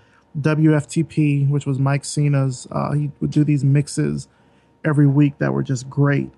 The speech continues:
um, but he doesn't really do those anymore. So I listen to some music podcasts, like, uh,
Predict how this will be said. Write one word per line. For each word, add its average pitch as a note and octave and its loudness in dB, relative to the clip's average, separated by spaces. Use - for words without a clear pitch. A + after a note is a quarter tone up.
um, C#3 -4
but D3 -2
he C#3+ 2
doesn't C3+ 0
really C#3 -2
do D3+ -2
those C#3 0
anymore. C#3 0
So A3+ -2
I - 2
listen E4+ 4
to C4+ 2
some A#3+ 4
music F#3+ 4
podcasts, D#3+ -2
like, C#3+ 0
uh, G1+ -4